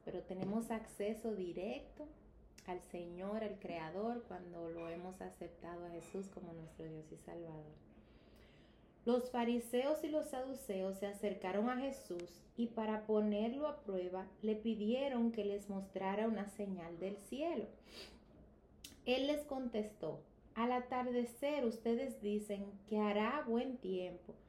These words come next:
porque el cielo está rojizo, y por la mañana que ha-, que habrá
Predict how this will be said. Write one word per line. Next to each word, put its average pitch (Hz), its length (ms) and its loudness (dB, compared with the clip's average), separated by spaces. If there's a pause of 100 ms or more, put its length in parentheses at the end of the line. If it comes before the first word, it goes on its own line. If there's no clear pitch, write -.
(280)
porque 233 320 6
el 226 140 6
cielo 247 480 4
está 185 340 -2
rojizo, 240 580 -4 (540)
y 254 140 2
por 247 200 6
la 240 120 8
mañana 233 800 6
que 214 140 2
ha-, 214 180 2 (400)
que 214 160 6
habrá 214 500 4